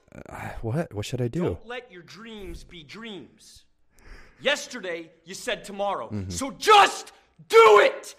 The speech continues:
Speaker 2: Make your dreams come true!
Speaker 1: This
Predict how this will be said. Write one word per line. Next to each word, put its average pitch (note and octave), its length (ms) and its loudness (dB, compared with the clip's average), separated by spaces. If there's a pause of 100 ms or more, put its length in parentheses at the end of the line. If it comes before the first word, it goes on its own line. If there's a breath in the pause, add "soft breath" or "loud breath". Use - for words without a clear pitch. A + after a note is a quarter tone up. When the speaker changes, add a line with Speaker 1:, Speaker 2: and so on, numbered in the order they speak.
(160)
Speaker 2:
Make G4 560 2
your E4+ 140 0
dreams F#4+ 580 0 (200 soft breath)
come F4 300 0
true! F4+ 560 0 (1200 soft breath)
Speaker 1:
This - 520 4